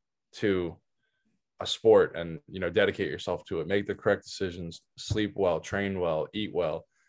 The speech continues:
you know, you're gonna, you're gonna reap the benefits in the long run.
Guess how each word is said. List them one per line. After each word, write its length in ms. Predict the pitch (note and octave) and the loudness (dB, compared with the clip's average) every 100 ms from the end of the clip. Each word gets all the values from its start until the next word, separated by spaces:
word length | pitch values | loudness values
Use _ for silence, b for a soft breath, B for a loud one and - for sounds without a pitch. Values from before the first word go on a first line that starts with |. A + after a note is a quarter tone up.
| _ | _
you 80 | F#2+ | -4
know, 40 | F#2 | -2
you're 80 | |
gonna, 240 | F#2+ G#2 F2+ - | 0 0 0 -4
you're 100 | F#2+ | -4
gonna 160 | G#2+ | 0
reap 220 | G2 G2 | 0 -2
the 40 | - | -2
benefits 440 | E2+ F#2+ F2 - | -2 -2 -4 -10
in 80 | F2+ | -10
the 60 | E2+ | -4
long 240 | F2 F2+ | -2 -2
run. 220 | E2 C2 | -4 -8